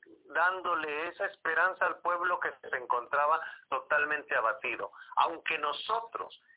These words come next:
estuviéramos abatidos también, afectados gravemente,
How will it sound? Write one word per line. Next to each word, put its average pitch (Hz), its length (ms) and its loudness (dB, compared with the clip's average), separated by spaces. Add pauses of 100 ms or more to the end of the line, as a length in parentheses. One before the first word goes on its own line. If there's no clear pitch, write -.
(100)
estuviéramos 127 840 -2
abatidos 110 640 0
también, 117 720 -2 (220)
afectados 156 840 2
gravemente, 135 840 0